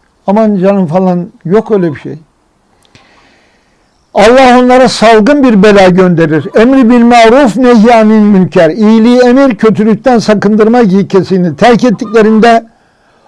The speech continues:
onları, bakın cümleye bakın, Efendimizin sözü, onu inkar, bunu inkar, evlerinden dışarıya çıkamayacakları duruma düşürür.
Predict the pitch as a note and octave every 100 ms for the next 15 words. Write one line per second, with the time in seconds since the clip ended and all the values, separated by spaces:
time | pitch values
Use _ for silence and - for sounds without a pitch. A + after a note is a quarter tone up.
0 | _ - G#3+ D#4 C4+ G#3+ F#3+ F#3+ _ _
1 | _ - _ _ F3 G#3 A3 F#3+ G3 G#3
2 | A#3+ A3+ D#3+ D3+ - F3+ C4+ C4 A#3 F#3+
3 | F#3 F#3 F#3+ F#3 E3 - - - - -
4 | - - A3 B3+ B3+ A3 G3 G3+ G3 G#3+
5 | G#3 A#3+ A3 F#3+ G3 F#3+ - _ _ _
6 | _ _ _ _ _ _ F#3+ A#3+ B3+ C4
7 | C#4 C4+ C#4+ C#4 A#3 A3 B3 C4 C#4 C#4+
8 | - - D4 C#4+ B3+ G3+ G3+ C#3+ A3 G3
9 | E3 G#3+ A#3 A#3+ B3 G3+ C3 D#3+ C3+